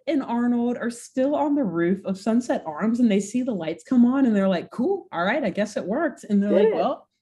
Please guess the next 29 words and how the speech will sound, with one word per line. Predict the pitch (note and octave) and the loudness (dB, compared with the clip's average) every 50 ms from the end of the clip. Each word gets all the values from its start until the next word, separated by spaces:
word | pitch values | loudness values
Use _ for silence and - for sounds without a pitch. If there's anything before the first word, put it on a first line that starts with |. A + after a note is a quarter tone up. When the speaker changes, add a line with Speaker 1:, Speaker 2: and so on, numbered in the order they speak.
| _ _ _ _ - | _ _ _ _ -4
Speaker 1:
I | F#3+ F#3+ | -2 0
guess | F3+ G3 G3 - | 0 0 0 -2
we | B3 | -4
should | A#3+ - A3 | -6 -4 -4
go | A3 A#3+ | -2 0
back | A#3+ C4+ C#4 C4 | 0 0 0 0
down | B3 B3 D#4 D#4 | 0 2 2 4
and | B3 G#3 G3+ | 4 2 2
see | G3+ - A3+ A#3 | 0 -2 -2 -2
if | C4 A#3+ B3 | -2 -2 -2
this | B3+ C4 B3+ | -4 -6 -4
works, | A3 A3 C#4+ G4 E4+ - - | -2 -2 0 0 -2 -4 -2
see | - B3 | -2 -2
if | C#4+ C#4+ - | -2 0 0
we | D4+ E4 | -2 0
Speaker 2:
Yeah, | - C#4 C#4+ C#4+ | 2 4 4 6
I | |
was | - G4 | 6 6
Speaker 1:
scared | G4+ F4 | 6 6
Speaker 2:
gonna | F4 E4+ | 6 6
say, | E4+ D#4 | 6 6
Speaker 1:
anyone." | D4 D#4 D4+ | 4 4 4
Speaker 2:
did | D4+ F#4 - | 4 4 4
they | B3 | 4
not | B3+ C4 A#3 A3 | 4 2 0 0
notice, | A3+ A3 G#3 G#3 A3 A#3 B3 D4+ D#4+ | 2 4 4 6 6 6 4 4 2
like, | B3+ A#3+ A3+ A3 - | 2 2 0 0 0
people | - B3 A#3 - A3+ | -4 -4 -2 -2 -2
Speaker 1:
They | A3+ | -2